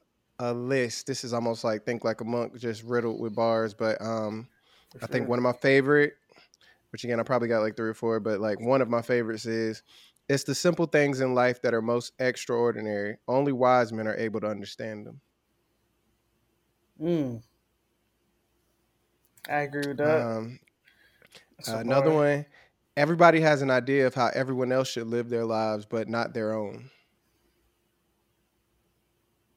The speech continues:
Speaker 1: Everybody has an idea of how everyone else should live their lives, but not their own.
Speaker 2: Yeah, that's, like, some hypocritical type shit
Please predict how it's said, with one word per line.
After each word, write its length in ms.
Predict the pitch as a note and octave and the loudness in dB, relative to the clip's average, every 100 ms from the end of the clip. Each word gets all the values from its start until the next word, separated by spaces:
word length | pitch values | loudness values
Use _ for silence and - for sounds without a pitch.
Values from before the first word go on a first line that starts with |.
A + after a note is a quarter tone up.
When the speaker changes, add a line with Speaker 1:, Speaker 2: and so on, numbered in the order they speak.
| _ _ _ _ _ _ _ _ - _ - | _ _ _ _ _ _ _ _ -20 _ -2
Speaker 1:
Everybody 420 | C3 C#3+ C#3+ C#3 | 0 6 6 6
has 200 | C#3+ B2+ | 2 0
an 80 | C3 | 0
idea 320 | B2+ B2+ B2+ | 0 0 0
of 100 | A#2+ | 0
how 160 | B2 A2 | -2 -2
everyone 480 | A#2+ B2+ C3+ C3 B2+ | -2 -4 -2 -4 -2
else 420 | C#3 D#3 C3 - _ | 2 2 0 -8 _
should 240 | - A#2+ | -8 -6
live 200 | A2+ A2+ | -4 -4
their 100 | A2 | -4
lives, 380 | A2 G#2+ G#2 G#2 | -4 -4 -4 -6
but 200 | - G#2+ | -8 -6
not 360 | A2 A#2 A#2 A2 | -4 -4 -4 -6
their 240 | A#2 G#2+ | -6 -4
own. 300 | G2 A#2 B2 _ _ _ _ _ | -8 -12 -20 _ _ _ _ _
Speaker 2:
Yeah, 320 | C3+ C3+ A#2+ - _ _ | -8 -6 -8 -12 _ _
that's, 240 | E3 E3 | -2 2
like, 280 | F#3 D#3+ - | 2 2 -2
some 380 | D3+ C#3+ C3 B2+ - - - _ _ _ _ _ | -8 -8 -8 -14 -20 -20 -20 _ _ _ _ _
hypocritical 720 | - F#3 E3 - F3+ D#3+ D3+ | -2 -2 -2 0 0 2 -4
type 260 | C3+ D3 C3+ | 0 0 0
shit 180 | C3 | -10